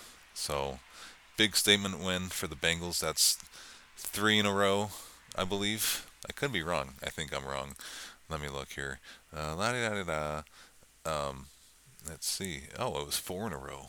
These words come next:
Look at that. Yeah, starting with the Cardinals, Seahawks, Niners, and Bills. So,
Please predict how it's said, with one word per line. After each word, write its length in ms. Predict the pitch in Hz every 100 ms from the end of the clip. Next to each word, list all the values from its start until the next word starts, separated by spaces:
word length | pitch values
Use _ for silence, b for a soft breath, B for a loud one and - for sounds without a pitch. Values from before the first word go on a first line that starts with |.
| -
Look 100 | 80
at 80 | 82
that. 140 | 92 - -
Yeah, 280 | 76 90 67 69
starting 220 | - 80 80
with 80 | 73
the 60 |
Cardinals, 460 | - 85 87 85 -
Seahawks, 560 | 76 78 76 - - - B B B B B B -
Niners, 460 | 76 85 87 87 80
and 140 | 71
Bills. 580 | 85 87 67 - - - - - B B B B B B B B - - _ - - - - - _ - - -
So, 540 | - - 90 76 73